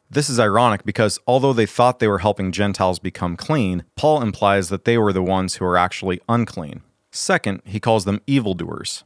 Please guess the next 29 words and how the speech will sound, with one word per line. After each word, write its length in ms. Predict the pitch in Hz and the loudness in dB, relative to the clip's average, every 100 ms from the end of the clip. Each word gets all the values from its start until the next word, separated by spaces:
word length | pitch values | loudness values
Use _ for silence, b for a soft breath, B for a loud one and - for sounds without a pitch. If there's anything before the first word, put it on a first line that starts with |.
| _ | _
This 240 | 110 139 - | -2 0 2
word 220 | 147 143 | 0 0
can 140 | 117 | 0
also 240 | 117 127 107 | 0 0 -2
be 100 | 95 | -4
translated 640 | - 101 98 92 90 87 | -2 -2 0 0 0 2
as 320 | 87 85 82 - - | 2 2 -2 -8 -2
evil 320 | 113 95 90 | 0 0 0
workers. 640 | 95 110 - - - - - - | 0 0 -4 -14 -12 -14 -16 -4
These 240 | 117 143 | -2 0
Judaizers 680 | 107 135 123 110 107 95 90 | 0 2 4 4 2 -2 -6
taught 300 | - 120 113 | 0 2 2
that 140 | 95 | -2
certain 440 | - 113 101 92 90 | -2 -2 -2 -4 -2
works 320 | 110 117 - | 0 0 -2
could 160 | - 95 | -6 -2
make 200 | 92 - | -2 -4
people 260 | 95 - | -8 -4
righteous, 600 | 80 107 120 87 80 - - _ | 0 0 0 -2 -2 -6 -14 _
but 160 | - 107 | -2 0
Paul 220 | - 147 | 0 2
implies 460 | 110 - 98 95 87 | 0 2 2 2 0
that 120 | 98 | -2
their 160 | 95 95 | 0 0
own 160 | 92 | 0
work 260 | 92 120 - | 0 0 0
resulted 460 | 92 90 87 - | -2 -2 -4 -4
in 140 | 85 85 | -2 0
evil. 320 | 101 - - | -2 -4 -14